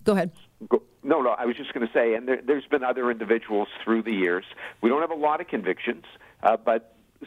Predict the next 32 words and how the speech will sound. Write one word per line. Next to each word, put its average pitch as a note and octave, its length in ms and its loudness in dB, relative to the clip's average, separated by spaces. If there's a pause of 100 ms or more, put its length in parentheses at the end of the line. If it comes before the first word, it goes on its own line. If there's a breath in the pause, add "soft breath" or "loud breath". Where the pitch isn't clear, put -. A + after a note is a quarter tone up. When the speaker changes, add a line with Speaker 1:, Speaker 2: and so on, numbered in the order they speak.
Speaker 2:
certainly D3+ 320 2
when A#2+ 220 2
you A2 80 4
go A#2+ 300 0 (120)
to A2 400 -2
the G2+ 100 0
type - 320 0
of G#2 80 -10 (200)
speech, - 420 -4
and, F2+ 340 -10
and F2+ 280 -2
when F#2 120 0
I F2+ 160 0
say D2+ 200 -2
speech, F#2+ 320 -2
when F2+ 120 0
I'm D#2 100 -10
talking F2+ 340 -2
about E2 180 -2
expression, F#2 720 -2 (340 loud breath)
publications, G2+ 840 0 (340 loud breath)
um, F#2+ 400 2 (160)
the G2+ 80 2
judge G#2 320 2
found G2 220 2
it F2+ 80 -2 (100)
certainly G2+ 320 0 (100)
fell G2 220 2
right F#2 260 0
into F2+ 260 -8
that E2 220 0
category. D2 540 -4